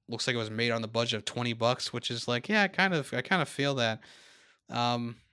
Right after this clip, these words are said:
honestly, don't know what to really say. I mean, just, like, watching the,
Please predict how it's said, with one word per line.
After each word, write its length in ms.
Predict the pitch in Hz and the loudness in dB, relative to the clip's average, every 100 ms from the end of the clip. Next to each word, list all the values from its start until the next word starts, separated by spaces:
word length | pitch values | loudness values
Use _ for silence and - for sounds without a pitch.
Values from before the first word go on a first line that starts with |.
| _ _ _ _ _ | _ _ _ _ _
honestly, 760 | 156 185 185 - 190 170 143 135 - - | 2 4 6 6 6 4 2 -4 -6 2
don't 200 | 175 190 | 4 6
know 80 | |
what 160 | 180 175 | 4 4
to 80 | 147 | 4
really 220 | 156 143 | 6 6
say. 480 | - - 147 147 127 | 6 8 10 10 8
I 80 | 123 | 4
mean, 340 | 131 127 123 - _ _ | 2 0 -2 -8 _ _
just, 280 | 143 151 - | 0 2 4
like, 200 | 135 - | 2 2
watching 560 | 120 151 170 170 147 | 4 4 6 2 0
the, 280 | 135 120 107 | 2 2 0